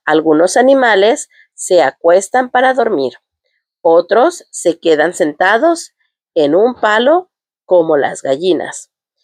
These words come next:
Unos duermen de pie y hasta hay los que duermen colgados cabeza abajo.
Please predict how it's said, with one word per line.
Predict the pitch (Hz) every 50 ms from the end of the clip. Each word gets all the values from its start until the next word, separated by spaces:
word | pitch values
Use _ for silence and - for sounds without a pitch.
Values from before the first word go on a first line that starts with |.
| _ _ _ _ _ _ _ _ _
Unos | 220 220 226 247 247 285 320 440 440 -
duermen | - 202 180 175 180 196 220
de | 214 247 254
pie | - 247 240 220 226 320 403 - _ _ _
y | 240 233 233 220
hasta | 196 185 190 185 - - 185 175 - -
hay | - 196 202 226 262 294 359 480 523 554 480
los | 202 196 208 196 - -
que | - 190 180 170
duermen | 170 175 185 202 262 277 320 349 302 -
colgados | - 185 175 156 156 160 165 175 185 214 262 - -
cabeza | - 175 - 156 156 160 151 - 180
abajo. | 170 208 233 302 349 - - - -